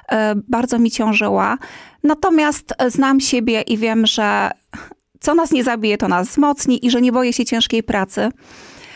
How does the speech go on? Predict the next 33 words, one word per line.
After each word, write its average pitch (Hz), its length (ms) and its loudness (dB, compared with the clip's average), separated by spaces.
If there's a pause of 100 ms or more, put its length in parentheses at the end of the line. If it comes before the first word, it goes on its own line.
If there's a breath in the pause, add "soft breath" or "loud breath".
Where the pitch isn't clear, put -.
(280 loud breath)
Natomiast 233 1000 0 (140)
zaskoczyło 240 800 0
mnie, 214 540 2
e, 220 440 0 (160)
tak 240 240 -2
szerokie 208 440 -2
spektrum 190 560 -4
zadań 190 560 -2 (100)
i, 196 380 0
em, 196 460 0 (640 soft breath)
tak - 180 -6
szeroki 247 440 0
wachlarz, 240 760 -2 (120)
e, 202 360 0 (180)
tego, 269 280 -2
czym 254 180 0
zajmuje 220 400 0
się 202 120 -4
starostwo, - 680 -4
że 240 140 -2
to 285 180 -2
jest, 269 380 0 (100)
e, 226 160 0 (480 loud breath)
gminy 294 360 2
to 262 120 -2
są, 226 340 0
e, 214 160 -2
to 240 120 -4
są 233 160 -2
takie 220 260 -2
mniejsze 226 380 2
jednostki 208 400 0
samorządowe, 208 760 0